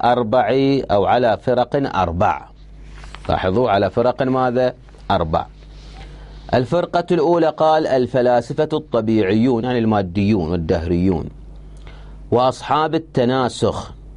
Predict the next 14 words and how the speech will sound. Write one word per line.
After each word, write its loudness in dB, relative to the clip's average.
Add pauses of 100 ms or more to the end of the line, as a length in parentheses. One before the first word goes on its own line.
(760)
والمشركون 0 (100)
الذين 2
نقل 0
مقالهم 2 (420)
في 2
موا-، 2
أو 4
نقل 2
مقالهم 0
في 0
مواضع 2
من 0
القرآن 0
الكريم، -2